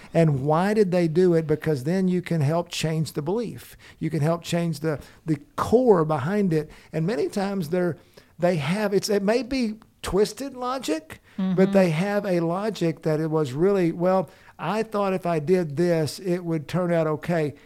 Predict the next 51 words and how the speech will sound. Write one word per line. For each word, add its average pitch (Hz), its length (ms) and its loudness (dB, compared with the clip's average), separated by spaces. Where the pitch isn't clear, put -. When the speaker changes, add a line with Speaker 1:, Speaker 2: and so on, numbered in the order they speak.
Speaker 1:
Well, 190 220 6
you 202 160 2
still 269 300 0
pushed 202 360 4
your 180 100 -2
brother 190 260 4
down 175 280 4
the 151 60 -2
stairs, 180 480 2
you 151 80 2
know? 190 160 8
Speaker 2:
<laughs> 160 180 6
Speaker 1:
That's 208 880 8
not 220 280 6
Speaker 2:
I 196 60 -6
Speaker 1:
good. 220 200 12
Speaker 2:
mean, 220 80 10
you 214 80 6
got 226 220 10
the 214 80 6
toy, 202 520 8
which 190 140 6
is 214 140 0
what 202 200 6
you 190 100 4
wanted, 175 520 4
but 185 500 6
Speaker 1:
Well, 214 240 8
or, 202 260 6
you 190 140 0
know, 170 240 2
"I 170 140 2
thought 185 420 -2
I 170 120 -2
was 160 200 -2
gonna 160 200 -4
save 208 380 2
him, 196 220 -2
but 170 100 2
I 156 120 2
wound 160 360 -2
up 156 200 -4
pushing 196 360 0
him," 180 220 -2
or, 180 80 -4
you 185 100 0
know, 170 80 0
whatever 220 460 -2
it 151 40 -6
is 180 280 -4
that 160 180 -2